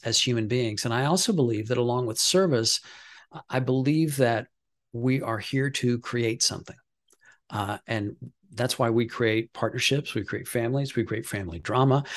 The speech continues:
uh, we <laughs> create the things that we create, right? And,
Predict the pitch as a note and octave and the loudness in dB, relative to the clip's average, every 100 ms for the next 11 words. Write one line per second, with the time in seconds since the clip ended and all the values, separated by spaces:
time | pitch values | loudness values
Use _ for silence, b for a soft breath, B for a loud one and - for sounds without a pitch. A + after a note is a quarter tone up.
0 | B B2 C3+ E3 - - - - C#4 - | B 4 8 8 8 6 4 4 6 8
1 | G#3+ - C4 A#3 - A3 G3+ F#3 F3 F#3+ | 6 10 10 10 8 8 8 6 6 6
2 | F#3+ C#4 G3 C#3 D3 F3+ A3 B B - | 8 8 8 6 6 6 4 B B 6
3 | F3+ F3+ | 6 6